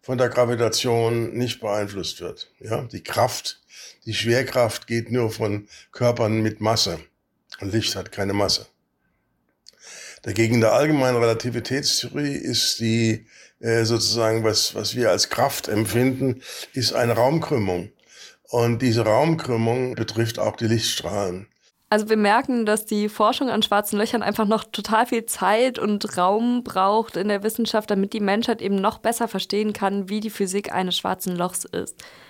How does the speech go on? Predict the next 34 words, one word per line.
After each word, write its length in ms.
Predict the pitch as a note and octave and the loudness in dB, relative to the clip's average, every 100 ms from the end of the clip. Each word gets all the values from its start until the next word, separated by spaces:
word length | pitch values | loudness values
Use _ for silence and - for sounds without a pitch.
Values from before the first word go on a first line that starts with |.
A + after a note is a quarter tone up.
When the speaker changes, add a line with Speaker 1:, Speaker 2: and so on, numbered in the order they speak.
| - - - | -20 -14 0
Speaker 2:
Also 340 | G3 F#3+ F#3+ | 2 4 0
dass 260 | F#3 G3 G3 | 2 0 2
eben 240 | - G3+ G3 | -2 0 0
ein 140 | F#3+ | 0
schwarzes 340 | G3+ G3 - G3+ | 0 0 -2 -2
Loch 160 | G#3+ | 0
entgegen 480 | G#3 G3 G3 G3+ G3+ | 0 0 0 0 2
Newton 480 | G#3 A#3+ B3 G3 F#3 | 2 0 0 -2 0
auch 240 | - F#3+ | 0 0
Licht 320 | F#3+ B3+ - | 2 0 0
anzieht. 600 | - G3 G3 - G#3+ G#3+ - - - - - | 0 0 -2 -2 0 -2 -6 -20 -20 -12 0
Ähm, 480 | G3+ G3 G3 G3+ - | 2 2 0 -2 -2
aber 220 | G3 F#3+ | 0 2
wir 100 | G3 | 2
haben 140 | G#3+ | 2
das 100 | G#3+ | 2
ja 80 | G3 | 0
letztes 320 | G3+ G#3 G#3+ | 0 -2 -2
Jahr 140 | G3+ F#3+ | -2 0
zum 120 | G3 | 0
Beispiel 280 | F#3+ F#3+ A#2 | 0 0 -4
auch 140 | F3+ | -2
schon 360 | F#3+ F#3 F3+ F3+ | -2 -2 -4 -4
an 240 | F#3 F#3 | -4 -2
diesem 280 | F#3 F3+ F3+ | -2 -4 -2
ersten 420 | - F3+ - G3 | -2 -4 -4 -4
Bild, 460 | G3+ A#3+ C4 B3+ - | 2 2 2 0 -6
diesem 280 | F#3 F#3 F3+ | -6 -4 0
Donutbild 580 | G3 B3+ C4+ C4 G#3+ - | 2 2 0 -2 -4 -2
gesehen. 480 | G3 F#3 F#3 G3 G#3+ | -4 -2 0 0 0
<laughs> 540 | G#3 - - _ _ | -4 -16 -20 _ _
Und 640 | - G3 F#3+ F#3+ G3 F#3+ - | 0 0 2 0 -2 -4 -4
da 100 | G#3 | -2
gibt's 220 | F#3+ F#3+ | -2 -6